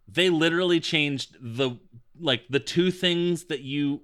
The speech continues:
need to know that are different between the two horses, and then, like, three other things. And then otherwise, it's all of the numbers are all the same. All the subtle times, all the whatevers. And that's, you know what? That's fine.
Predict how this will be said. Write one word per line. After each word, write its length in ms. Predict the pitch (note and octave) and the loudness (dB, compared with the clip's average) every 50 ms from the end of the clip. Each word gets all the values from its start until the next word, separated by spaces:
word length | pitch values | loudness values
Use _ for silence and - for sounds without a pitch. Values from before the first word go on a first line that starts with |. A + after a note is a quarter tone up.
| _ _ - | _ _ -6
need 260 | D3 D3 D3+ D#3 C#3 | -2 -2 -2 -2 -4
to 40 | C#3 | -6
know 380 | C#3 C#3 C#3+ C#3 C#3 C#3 C#3+ A#2 | -2 0 2 2 2 0 -2 -2
that 160 | B2+ C3 B2+ | -4 -2 -2
are 80 | B2 | 0
different 280 | A#2+ C3+ C3 C3 C#3+ C3 | 0 0 0 0 -4 -8
between 300 | B2 - - C#3+ C#3 C3 | -8 -8 -6 -4 -4 -4
the 60 | C3 | -4
two 260 | A#2+ - C3+ C3 C3 | -4 -4 -4 -4 -4
horses, 480 | A#2+ C3 B2 A2 G#2 - A2+ G#2+ G2+ - _ _ - - _ _ _ | -4 -4 -4 -4 -4 -4 -6 -8 -8 -10 _ _ -20 -20 _ _ _
and 140 | B2+ B2+ C#3 | -4 -2 0
then, 160 | C#3+ C#3 D3 | 0 0 0
like, 320 | C#3+ C3+ C3 B2 - - - _ _ - _ | 2 0 0 0 -4 -14 -20 _ _ -20 _
three 460 | _ - - - - D#3 F3+ G3+ G3+ F#3+ | _ -14 -10 -6 -2 0 2 2 2 2
other 320 | F3 E3 C#3+ C3+ C3 A#2 | 2 2 0 0 -2 -2
things. 720 | A2+ - - A#2 G#2 F#2+ F#2+ F#2 D#2 G#2+ - - - - _ _ _ _ _ _ _ _ _ _ | -4 -6 -8 -8 -8 -8 -10 -14 -18 -18 -20 -20 -20 -20 _ _ _ _ _ _ _ _ _ _
And 220 | C#3 C3+ C3+ C3 | -2 0 0 0
then 160 | C3+ D3 C#3 C#3 | 0 0 2 2
otherwise, 640 | D3 D#3 D3 E3 E3 C#3+ C#3+ C#3+ C3+ B2+ A#2+ A#2 | 0 0 0 -2 -4 -2 0 0 0 0 -2 -4
it's 200 | B2+ G#2+ - - - _ _ _ _ | -6 -10 -10 -16 -20 _ _ _ _
all 340 | - C#3 C#3+ D3 D3 D3 C#3+ | 0 2 4 4 4 2 2
of 120 | C3 A#2 | -2 -2
the 80 | C3 B2+ | -4 -4
numbers 400 | B2 A#2+ A#2 A2+ A#2 A2+ G#2 - | -2 -2 -2 -2 -4 -6 -6 -6
are 160 | A2 A2 A2 | -6 -4 -2
all 160 | A2 G#2+ G#2+ | -2 -2 -2
the 120 | G2+ G2+ | -4 -8
same. 440 | - - - G2 F#2 F#2 F2 E2+ A2+ - _ _ _ _ _ _ | -14 -12 -12 -12 -12 -12 -16 -18 -20 -20 _ _ _ _ _ _
All 160 | A#2 A#2+ A#2+ | -6 -4 -4
the 200 | A2+ B2 A#2 A#2+ - A#2 A#2 A#2+ C3 | -4 -6 -6 -6 -12 -20 -20 -18 -16
subtle 360 | B2 - D3+ C#3 C3+ C3+ A#2+ | -6 -2 0 0 0 0 -4
times, 540 | - - C#3 C3 B2 B2 B2 B2 A#2+ A#2+ A#2+ | -4 -6 -6 -6 -4 -4 -4 -4 -4 -6 -8
all 260 | - C3 B2+ B2+ B2 | -8 -6 -4 -2 -2
the 100 | A#2 B2 | -2 -2
whatevers. 680 | B2 B2 B2 B2 A#2+ A#2 A#2 A#2 A2+ A2+ A2 G#2+ - - _ _ _ _ _ _ - | -4 -2 0 0 0 0 0 -2 -2 -2 -2 -4 -8 -16 _ _ _ _ _ _ -8
And 100 | E3+ G3+ | -2 0
that's, 280 | G#3+ G#3 G3 - - - | 0 0 -2 -4 -10 -8
you 140 | G3+ G3+ | -6 -6
know 80 | A3+ A3+ | -4 -2
what? 240 | A3 G#3+ A3 - - _ _ _ | -2 -2 -2 -4 -10 _ _ _
That's 300 | - E3+ E3+ D3+ - - - | -6 -4 -4 -4 -6 -8 -8
fine. 460 | - D3 B2 G#2+ G2 F#2 D#2 - A2 | -6 -4 -4 -4 -6 -10 -12 -16 -20